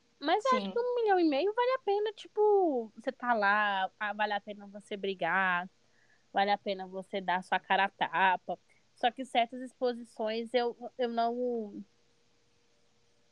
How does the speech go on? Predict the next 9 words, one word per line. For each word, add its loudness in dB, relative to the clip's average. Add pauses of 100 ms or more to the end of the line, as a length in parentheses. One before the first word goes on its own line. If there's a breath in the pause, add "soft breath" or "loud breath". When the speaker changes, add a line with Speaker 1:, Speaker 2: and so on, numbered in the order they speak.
(280)
Speaker 1:
eu 0
não 0 (100)
tentaria 0
tanto, 0
eu -8
não -4
me -2
arriscaria 2
tanto. -2